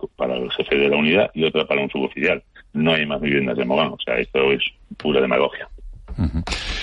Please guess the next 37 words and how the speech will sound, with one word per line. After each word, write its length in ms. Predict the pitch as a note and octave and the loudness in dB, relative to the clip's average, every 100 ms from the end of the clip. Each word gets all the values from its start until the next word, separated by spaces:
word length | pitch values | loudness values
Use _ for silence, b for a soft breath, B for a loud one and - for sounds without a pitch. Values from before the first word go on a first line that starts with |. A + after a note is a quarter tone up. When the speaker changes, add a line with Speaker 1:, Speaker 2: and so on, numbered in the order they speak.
| B B - | B B 2
Speaker 2:
Eh, 180 | A2 | 2
señor 240 | A#2 B2 E3 | 4 2 2
Cauce, 300 | C#3+ A2 - - | 0 0 -6 -4
¿ha 80 | C3 | 0
cambiado 540 | B3 A3+ F#3 A#2+ G#2 | 2 2 2 2 2
mucho, 540 | G2+ A2 - G2+ E2+ _ | 2 2 2 0 0 _
eh, 260 | G2 G2 F2 - | 0 0 0 0
el 300 | G2+ F#2 F2+ _ _ _ | 0 0 -2 _ _ _
papel, 500 | - F2 - A#2+ A2 | -2 -2 2 2 2
el 160 | A2+ G2+ | 0 0
trabajo 500 | G2+ G2+ A#2+ A2+ G#2+ - | 2 2 2 -2 -8 -2
que 100 | G2+ | 0
venía 540 | G2 G#2+ A2+ G2+ A1+ - | 2 2 2 2 -2 -8
desempeñando 680 | G2 F#2 F#2 F2+ G2+ G#2 | -8 -2 -2 2 4 4
la 60 | F#2 | 4
Guardia 420 | E2 G#2 A2 G#2 | 4 4 2 0
Civil 480 | F2+ G2 F2+ G#2+ G2+ | -2 -2 0 2 2
desde 180 | F2 F#2+ | 0 -2
hace 120 | A2 | 0
unos 160 | F#2 G2+ | -2 2
años 220 | G2 F#2 | 2 2
a 20 | |
esta 160 | - E2 | 0 0
parte, 480 | F#2+ F2+ - F#2 - - | 0 0 -2 -4 -4 -4
a, 240 | E2+ D#2+ - | 0 0 0
a, 160 | D#2 D#2+ | -4 -2
ahora? 460 | F#2 A2 C#3+ E2 D#2+ - | 2 4 4 0 -6 -10
Eh, 280 | F#2+ E2 - _ _ - - | -10 -10 -14 _ _ -10 0
¿en 160 | G#2 | 0
qué 140 | - D3+ | 4 2
ha 40 | |
cambiado 500 | - C3+ C3 D3 B2 | 2 0 2 4 2
ese 120 | C3 | 0
trabajo? 420 | A#2+ C3 B2+ D2+ - _ _ _ _ _ _ _ _ _ _ _ | -2 -2 -2 -8 -14 _ _ _ _ _ _ _ _ _ _ _
Speaker 1:
Pues 180 | - - | -4 -2
ha 60 | D#2 | 0
cambiado 400 | C#2 C#2+ D2 | 2 2 2